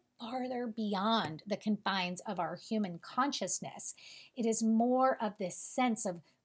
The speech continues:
being in the cosmos.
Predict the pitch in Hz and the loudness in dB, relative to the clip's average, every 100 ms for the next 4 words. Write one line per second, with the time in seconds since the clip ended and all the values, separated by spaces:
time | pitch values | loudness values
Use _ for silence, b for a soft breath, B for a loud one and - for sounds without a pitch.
0 | _ - 240 254 202 180 - _ - 233 | _ 0 2 2 0 -2 -10 _ -4 0
1 | 240 202 170 - _ - 185 - - 190 | 2 2 -2 -12 _ -12 -12 -10 -2 6
2 | 302 349 180 - - - - - | 6 6 0 -8 -16 -18 -18 -18